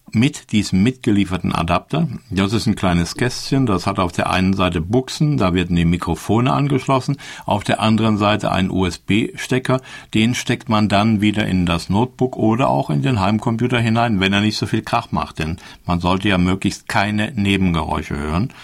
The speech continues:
Und, ähm, dann kann man damit aufnehmen. Wie es klingt, das will ich Ihnen zeigen.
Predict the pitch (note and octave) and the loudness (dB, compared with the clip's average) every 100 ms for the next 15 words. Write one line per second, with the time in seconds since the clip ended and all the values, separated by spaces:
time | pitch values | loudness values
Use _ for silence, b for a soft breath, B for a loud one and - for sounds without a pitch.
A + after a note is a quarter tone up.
0 | B B B B B - A#2+ B2 B2 - | B B B B B -2 0 2 0 2
1 | A2+ A2 G#2+ A2 F#2 F#2+ A#2 D3+ - _ | 2 4 2 0 2 2 2 -2 -8 _
2 | - G#2+ A2 A2 A#2 - G2+ F2+ F#2+ G#2 | -2 0 2 0 -2 -4 0 2 2 0
3 | A2 - - G2+ G#2+ - E2+ D2+ D#2+ - | -2 -8 -4 -2 -2 -2 -4 -2 -6 -4
4 | G#2+ D3 G#3+ B2+ - F#2+ A2 D#3 - - | 0 0 0 -4 -2 0 2 0 -2 -6
5 | G2+ G#2+ F2+ F2+ F2 G#2 C#3 C#3 - D2+ | -4 -2 0 0 0 0 0 -2 -2 -2
6 | D2 - | -2 -10